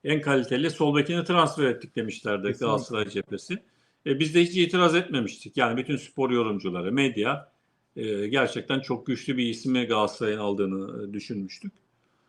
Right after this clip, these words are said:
Speaker 1: E, ama öyle olmadı. Yani burada bu Galatasaray'da aşı tutmadı ama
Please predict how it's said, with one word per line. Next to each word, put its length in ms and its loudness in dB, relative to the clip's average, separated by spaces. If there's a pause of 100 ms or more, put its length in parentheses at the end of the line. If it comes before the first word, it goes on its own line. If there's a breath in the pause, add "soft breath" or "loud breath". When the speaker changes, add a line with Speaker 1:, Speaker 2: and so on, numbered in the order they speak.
(400)
Speaker 1:
E, 520 -4
ama 500 2
öyle 300 0
olmadı. 380 4
Yani 160 0
burada 400 4
bu 300 -6
Galatasaray'da 600 4
aşı 280 -2
tutmadı 500 -4
ama 300 -2